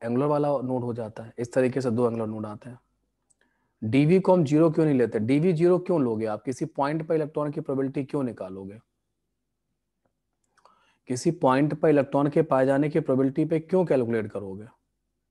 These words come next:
बात समझ में आ रही, नहीं आ रही है? हम्म, ठीक है।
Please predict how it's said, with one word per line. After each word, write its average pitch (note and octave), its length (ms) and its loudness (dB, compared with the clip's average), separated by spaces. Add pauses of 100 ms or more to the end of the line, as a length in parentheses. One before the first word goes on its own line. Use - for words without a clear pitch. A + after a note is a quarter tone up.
(1700)
बात B2 120 -6
समझ C3 140 -4
में C3 100 0
आ C3 40 0
रही, C3+ 100 0
नहीं A#2 140 -4
आ G2+ 80 -10
रही G2 140 -12
है? G2 140 -16 (1500)
हम्म, A#2 240 -6 (1300)
ठीक C3 160 -4
है। - 180 -6